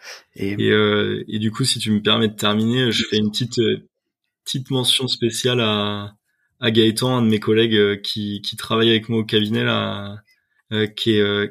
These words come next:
Speaker 2: qui est un mec, en fait, qui me bouge tous les jours avec ses questions, euh,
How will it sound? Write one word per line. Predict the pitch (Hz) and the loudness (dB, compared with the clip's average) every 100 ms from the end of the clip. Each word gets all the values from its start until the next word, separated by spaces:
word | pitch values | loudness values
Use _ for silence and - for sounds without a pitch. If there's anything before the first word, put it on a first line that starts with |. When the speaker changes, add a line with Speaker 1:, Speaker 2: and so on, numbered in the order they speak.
| - | -6
Speaker 2:
qui | - | -4
est | 113 | 0
un | 107 | 2
mec, | 120 120 | 2 0
en | 107 | 0
fait, | 127 123 | 0 -2
qui | - | 0
me | 113 110 | 0 2
bouge | 120 123 117 - _ - | 0 -2 -4 -8 _ -6
tous | 147 | 0
les | 135 | 2
jours | 120 131 - _ _ | 4 0 -4 _ _
avec | 117 110 107 | 0 0 0
ses | 117 | 0
questions, | 110 117 - 123 127 110 | 2 2 2 0 0 0
euh, | 104 101 | 0 -4